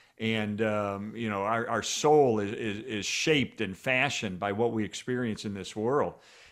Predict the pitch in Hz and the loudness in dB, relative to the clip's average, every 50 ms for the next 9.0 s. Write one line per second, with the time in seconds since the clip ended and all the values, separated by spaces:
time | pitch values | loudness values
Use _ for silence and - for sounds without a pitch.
0 | _ - 113 110 113 113 113 113 113 110 - - - 117 104 - 120 120 117 117 | _ -4 -2 -2 0 0 0 -2 -2 -4 -6 -8 -8 -8 -6 -2 0 0 2 2
1 | 110 110 - - 123 127 139 156 160 143 135 127 117 - - 120 117 110 107 101 | 0 0 -4 -6 0 4 6 6 6 6 4 0 0 0 0 0 2 2 2 0
2 | - - 117 104 104 101 90 98 110 104 101 101 107 120 127 123 120 - - - | -2 -2 -2 -2 -2 -2 -4 -2 -2 0 0 0 0 0 -2 -2 -2 -6 -4 -2
3 | 123 117 117 117 117 - - 110 110 117 117 117 110 110 - - 123 117 117 110 | 0 0 0 0 -2 -4 -4 -4 -2 -2 0 -2 -2 -4 -4 -4 -2 -2 -2 -4
4 | 110 - 113 107 104 101 - - 110 110 113 113 113 113 110 113 - _ _ _ | -4 -4 -4 -2 -4 -4 -4 -2 0 2 2 2 2 2 0 -2 -6 _ _ _
5 | _ _ _ - 98 101 98 98 95 95 - 151 151 147 147 123 - 123 107 101 | _ _ _ -6 -4 -2 0 0 -2 0 2 0 0 2 0 0 2 2 2 2
6 | 90 - 107 98 95 98 104 110 - - - - - - 139 147 - 135 131 120 | 0 -2 -4 -4 -4 -6 -8 -10 -14 -16 -16 -14 -14 -12 -12 -10 -4 -2 -2 -2
7 | - - 156 143 135 123 110 131 123 110 87 82 147 147 - 127 107 107 104 101 | 0 0 2 4 4 2 2 2 0 0 0 0 0 0 0 -2 -4 -2 -2 -4
8 | 95 85 95 95 95 98 98 98 98 98 95 92 90 82 98 104 101 90 90 87 | -4 -4 -4 -4 -4 -4 -2 -2 -2 -2 -2 -4 -6 -6 -4 -4 -4 -4 -6 -8